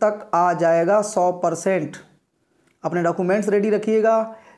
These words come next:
रिजल्ट जैसे ही डिक्लेयर होगा, मैं आपको एक वीडियो पे बना दूंगा कि किस तरीके से हमको रिजल्ट देखना है। तो रिजल्ट को लेकर आप लोग बिल्कुल भी परेशान मत हों, क्योंकि बहुत सारे बच्चे हैं ये सोच रहे हैं कि हम अपना एडमिशन करा लें कि नहीं करा लें, क्योंकि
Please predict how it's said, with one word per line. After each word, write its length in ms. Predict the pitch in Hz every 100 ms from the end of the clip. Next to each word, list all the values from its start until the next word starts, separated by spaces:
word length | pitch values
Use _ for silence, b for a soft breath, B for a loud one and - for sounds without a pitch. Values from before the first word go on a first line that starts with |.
| -
रिजल्ट 340 | 185 202 240 196
जैसे 280 | 214 196 233
ही 60 |
डिक्लेयर 360 | 202 208 220 233
होगा, 560 | 214 214 226 233 233 -
मैं 120 | 170
आपको 300 | 180 175 196
एक 60 | 185
वीडियो 280 | 165 170 180
पे 80 | 170
बना 240 | 147 160
दूंगा 300 | 175 196 202
कि 120 | 202
किस 200 | 175 170
तरीके 360 | 175 160 160 185
से 120 | 185
हमको 360 | 165 170 170 180
रिजल्ट 420 | 165 170 180 175
देखना 480 | 151 160 160 165 165
है। 380 | 165 156 127 B B B B B B 220
तो 100 | 208
रिजल्ट 400 | 202 233 247 233
को 120 | 240
लेकर 400 | 233 233 240 254 - - _ _ -
आप 200 | 165 190
लोग 140 | 208
बिल्कुल 240 | 190 190 208
भी 60 | 208
परेशान 500 | 185 185 185 208 196
मत 160 | 196 196
हों, 200 | 208 214
क्योंकि 300 | 214 180 185
बहुत 220 | 165 170
सारे 180 | 185 185
बच्चे 320 | 175 175 190
हैं 140 | 180 190
ये 100 | 180
सोच 280 | 175 170
रहे 100 | 175
हैं 80 | 185
कि 40 | 185
हम 140 | 170
अपना 240 | 175 185 175
एडमिशन 360 | 165 175 190
करा 240 | 175 165 165
लें 160 | 185
कि 60 | 175
नहीं 180 | 165 175
करा 200 | 170 170
लें, 160 | 185
क्योंकि 400 | 180 180 196 202